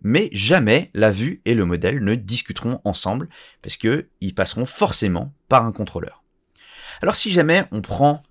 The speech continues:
une analogie, hein, une analogie par exemple avec un restaurant pour rendre ça un petit peu plus concret,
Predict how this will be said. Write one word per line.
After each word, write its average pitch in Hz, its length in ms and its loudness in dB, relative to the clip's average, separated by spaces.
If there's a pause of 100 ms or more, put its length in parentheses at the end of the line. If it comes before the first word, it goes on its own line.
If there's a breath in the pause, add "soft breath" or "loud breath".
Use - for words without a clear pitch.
(180)
une 107 240 2
analogie, 127 600 6
hein, - 240 -6
une 95 100 0
analogie 101 340 2
par 92 140 -2
exemple 98 300 -2
avec 98 200 -2
un 90 80 -2
restaurant 113 560 0
pour 92 200 -4
rendre 98 140 -4
ça 117 240 0
un 98 100 -2
petit 92 160 -8
peu 92 160 -8
plus - 160 -12
concret, - 440 -6